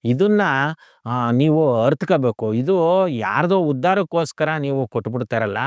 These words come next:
ನಿಮ್ಗೆ ಬೆಸ್ಟ್ ಎಕ್ಸಾಂಪಲ್ ಹೇಳ್ತೀನಿ. ಸರ್ಕಾರಿ ಕೆಲ್ಸದವ್ರು ಎಷ್ಟು ದುಡ್ಡನ್ನ ಇಟ್ಟಿರ್ತಾರೆ, ಅವ್ರಿಗೆ ಎಷ್ಟು ಸೆಕ್ಯೂರಿಟಿ ಇದೆ,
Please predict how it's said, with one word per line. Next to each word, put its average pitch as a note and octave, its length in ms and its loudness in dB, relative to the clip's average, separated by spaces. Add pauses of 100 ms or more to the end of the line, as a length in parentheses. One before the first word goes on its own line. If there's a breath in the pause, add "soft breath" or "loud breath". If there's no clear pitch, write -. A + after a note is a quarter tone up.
(400 soft breath)
ನಿಮ್ಗೆ B2 240 2
ಬೆಸ್ಟ್ B2+ 360 2
ಎಕ್ಸಾಂಪಲ್ D#3 500 2
ಹೇಳ್ತೀನಿ. B2 540 -2
ಸರ್ಕಾರಿ E3 680 0
ಕೆಲ್ಸದವ್ರು C3 720 0 (320 soft breath)
ಎಷ್ಟು D3 480 0 (880)
ದುಡ್ಡನ್ನ D3 520 4 (280)
ಇಟ್ಟಿರ್ತಾರೆ, A#2+ 560 0
ಅವ್ರಿಗೆ A#2 300 2
ಎಷ್ಟು C3 220 0
ಸೆಕ್ಯೂರಿಟಿ C3+ 520 0
ಇದೆ, A2+ 520 -4